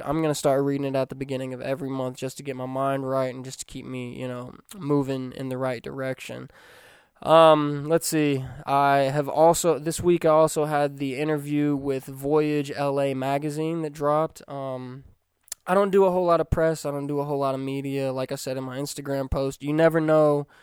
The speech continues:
Um, you never know what people's agendas are. You never know if what you're saying is going to be misunderstood or taken out of context.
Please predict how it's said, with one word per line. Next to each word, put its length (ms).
Um, 400
you 140
never 200
know 120
what 200
people's 340
agendas 600
are. 320
You 140
never 220
know 240
if 160
what 180
you're 100
saying 580
is 200
going 280
to 80
be 120
misunderstood 800
or 60
taken 280
out 140
of 80
context. 840